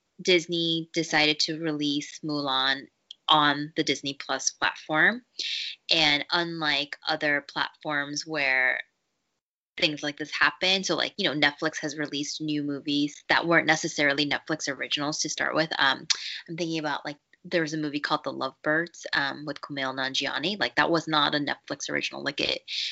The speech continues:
played at festivals. It, like, got bought by a distribution partner. But obviously, like, with the pandemic, like, they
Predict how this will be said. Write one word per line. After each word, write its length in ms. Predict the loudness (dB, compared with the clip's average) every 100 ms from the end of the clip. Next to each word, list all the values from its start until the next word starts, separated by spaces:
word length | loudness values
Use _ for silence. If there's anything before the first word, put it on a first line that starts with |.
| -6 4
played 220 | 8 8
at 160 | 6
festivals. 640 | 2 0 -4 -4 -4 -4 -4
It, 200 | -6 -4
like, 200 | -6 -8 0
got 220 | 0 0 4
bought 320 | 6 6 4
by 100 | 0
a 80 | 0
distribution 580 | 0 -2 -2 0 0 0
partner. 440 | -6 -4 -2 -2 0
But 180 | -2 2
obviously, 500 | 0 0 -6 -6 -6
like, 140 | -8 -8
with 120 | -10
the 80 | -8
pandemic, 600 | -6 -6 -6 -4 -6 -4
like, 340 | -6 -6 -10 -6
they 420 | 0 0 -2 -8